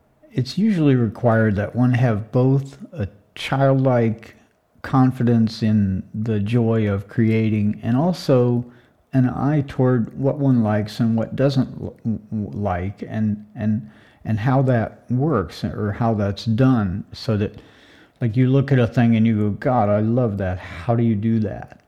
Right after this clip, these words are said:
And you learn by experimentation and by, um, imitation.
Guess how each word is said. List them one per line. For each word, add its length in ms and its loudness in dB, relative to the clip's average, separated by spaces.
And 120 4
you 260 2
learn 580 2
by 320 0
experimentation 960 0
and 180 2
by, 380 0
um, 300 -2
imitation. 800 0